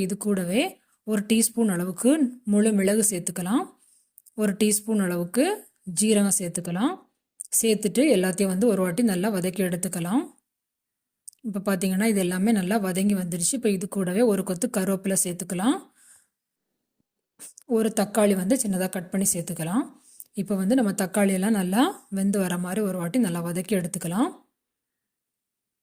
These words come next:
இப்போ பார்த்தீங்கன்னா தக்காளி எல்லாம் நல்லா வதங்கி வந்துருச்சு. இப்போ இது கூட மசாலாக்கள்லாம் சேர்த்துடலாம். ரெண்டு ஸ்பூன் அளவுக்கு தனி மிளகாய்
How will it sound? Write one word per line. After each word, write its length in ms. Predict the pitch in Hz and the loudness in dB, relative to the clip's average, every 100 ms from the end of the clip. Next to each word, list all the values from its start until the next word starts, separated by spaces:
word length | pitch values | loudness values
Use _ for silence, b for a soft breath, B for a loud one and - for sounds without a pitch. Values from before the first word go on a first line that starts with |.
| _ _ _ - - - | _ _ _ -20 -20 -10
இப்போ 120 | 208 180 | -8 -6
பார்த்தீங்கன்னா 440 | 175 185 180 190 208 | -4 -4 -4 -4 -4
தக்காளி 280 | 180 190 185 | -4 -2 -2
எல்லாம் 180 | 180 214 | 0 0
நல்லா 200 | 180 185 202 | 0 -2 -2
வதங்கி 300 | 180 180 196 180 | -2 -4 -4 -4
வந்துருச்சு. 340 | 170 175 - 254 | -4 -2 -2 -2
இப்போ 140 | 226 | -2
இது 120 | 185 185 | -4 -4
கூட 120 | 185 175 247 359 b b b - | -4 0 0 -2 b b b -6
மசாலாக்கள்லாம் 680 | 196 202 190 185 180 175 220 | -4 -2 0 -2 -2 -2 -2
சேர்த்துடலாம். 540 | 185 170 175 165 202 370 - _ _ _ _ _ _ - - | -4 -6 -6 -2 -2 -2 -6 _ _ _ _ _ _ -14 -2
ரெண்டு 200 | 202 202 208 | 2 4 2
ஸ்பூன் 240 | 214 208 | 0 0
அளவுக்கு 280 | 180 170 254 247 | 0 0 -2 0
தனி 160 | 196 202 | 2 2
மிளகாய் 300 | 185 175 170 | 0 -2 -6